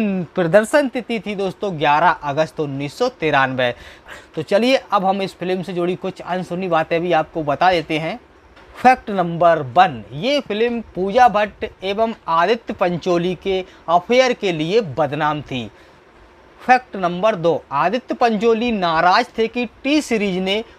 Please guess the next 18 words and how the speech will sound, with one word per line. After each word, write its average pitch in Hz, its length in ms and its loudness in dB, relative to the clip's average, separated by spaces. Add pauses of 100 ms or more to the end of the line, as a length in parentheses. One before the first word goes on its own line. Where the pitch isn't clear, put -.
(100)
उनकी 262 300 0
फिल्म 190 340 -2
के 220 160 0
संगीत 185 480 -2
का 240 200 2
सही 190 400 -2
से 254 180 -4
प्रचार 190 560 -2
नहीं 175 260 0
किया 135 280 -2
था। 113 240 -4 (880)
फैक्ट 247 280 2
नंबर 214 360 0
तीन, 170 320 -2 (220)
आदित्य 185 400 0
पंचोली 190 520 2
ने 180 200 0 (360)
निर्देशक 196 760 2